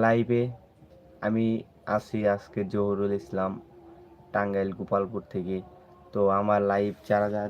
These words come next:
দেখতেছেন, তো অবশ্যই কেমন লাগতেছে, অনেক দিন পর লাইভে আসলাম।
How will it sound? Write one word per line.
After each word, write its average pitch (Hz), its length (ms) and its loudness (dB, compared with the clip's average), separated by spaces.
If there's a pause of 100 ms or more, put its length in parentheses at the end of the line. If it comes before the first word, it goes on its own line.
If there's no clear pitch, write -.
দেখতেছেন, 113 500 -6 (560)
তো - 140 -2
অবশ্যই 117 380 0 (600)
কেমন 113 220 -2 (100)
লাগতেছে, 113 500 -6 (1160)
অনেক 120 160 0 (100)
দিন 117 120 -2 (100)
পর 113 120 -2 (180)
লাইভে 113 300 -2 (100)
আসলাম। 104 340 -10